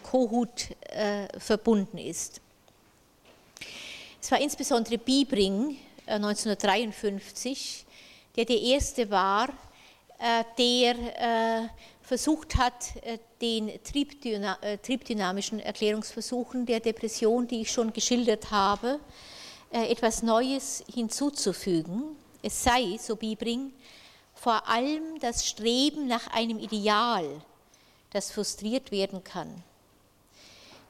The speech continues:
Dieses Streben, äh, nach dem Ich-Ideal, das für den Depressiven charakteristisch ist,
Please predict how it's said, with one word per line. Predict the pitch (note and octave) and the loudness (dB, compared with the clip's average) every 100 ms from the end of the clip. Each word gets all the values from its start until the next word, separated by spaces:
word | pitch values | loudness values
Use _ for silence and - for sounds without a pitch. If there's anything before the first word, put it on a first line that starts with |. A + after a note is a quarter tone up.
| - | 2
Dieses | C#4+ C#4+ C#4+ - - - | 2 4 0 0 -6 -4
Streben, | - - A3+ B3 D4+ D4+ D#4 D#4+ | -4 2 4 6 4 2 -4 -4
äh, | C#4 - - A#3+ A#3+ A#3+ A#3+ | -8 -12 -4 2 4 4 0
nach | A3+ A3 A3+ - - - - - _ - - _ - | 0 2 2 -2 -16 -20 -18 -18 _ -20 -20 _ -2
dem | A3 G#3+ G3+ G3 F#3+ - - | 0 2 -2 -4 -8 -14 -4
Ich-Ideal, | D4 - - A#3 G3+ F#3 E3+ D#3 D#3 G3+ E4 E4+ - - - - - | -2 -2 -4 -2 0 2 4 4 2 2 0 -2 -12 -20 -20 -20 -4
das | A3+ A3+ | 0 2
für | - A#3+ | 4 2
den | A#3+ A3 G#3+ - | 4 0 -4 -2
Depressiven | A3 - G#3+ - B3+ B3 C4 A#3 | -4 -2 -4 0 0 0 -4 -6
charakteristisch | - G#3+ G#3 - A3 B3 - G3+ - | -2 -2 -2 -2 -2 -2 -4 -4 -2
ist, | A#3 - - - - | -2 -2 -6 -8 -16